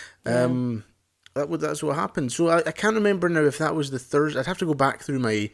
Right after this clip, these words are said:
Speaker 1: It had to have
Speaker 2: Facebook
Speaker 1: been the
Speaker 2: memories.
Speaker 1: Thursday, because I don't think Black Friday would have
Speaker 2: Yeah.
Speaker 1: waited until six P M that day.
Speaker 2: No, you're
Speaker 1: But I
Speaker 2: right.
Speaker 1: think,
Speaker 2: You're
Speaker 1: I think
Speaker 2: right.
Speaker 1: that's part of, though, um,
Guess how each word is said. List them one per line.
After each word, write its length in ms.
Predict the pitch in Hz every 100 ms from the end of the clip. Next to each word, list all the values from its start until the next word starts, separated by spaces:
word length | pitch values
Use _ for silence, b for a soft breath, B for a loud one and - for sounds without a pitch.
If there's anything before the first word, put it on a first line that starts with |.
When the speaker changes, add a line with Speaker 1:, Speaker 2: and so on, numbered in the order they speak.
| B B B 233
Speaker 1:
It 80 |
had 60 | 226
to 80 | 135
have 80 | -
Speaker 2:
Facebook 200 | 349 120
Speaker 1:
been 140 | 220
the 80 | 110
Speaker 2:
memories. 380 | 110 - 175 170
Speaker 1:
Thursday, 220 | - - -
because 260 | 151 180
I 200 | 135 127
don't 320 | 170 220 214
think 160 | 214 190
Black 220 | 165 160
Friday 340 | - 160 156 143
would 140 | 139
have 140 | 143 143
Speaker 2:
Yeah. 80 |
Speaker 1:
waited 220 | 143 147 143
until 200 | 139 147
six 240 | - 139
P 120 | -
M 120 | 135
that 220 | 135 127 131
day. 280 | 135 135 -
Speaker 2:
No, 140 | 143
you're 120 | 123
Speaker 1:
But 80 | 117
I 40 | -
Speaker 2:
right. 80 | -
Speaker 1:
think, 220 | 349 -
Speaker 2:
You're 120 | -
Speaker 1:
I 60 | 269
think 200 | 339 339
Speaker 2:
right. 60 | 302
Speaker 1:
that's 100 | -
part 320 | - 214 202
of, 200 | 185 165
though, 380 | 165 160 156 170 b b b b _ _
um, 500 | 170 160 151 143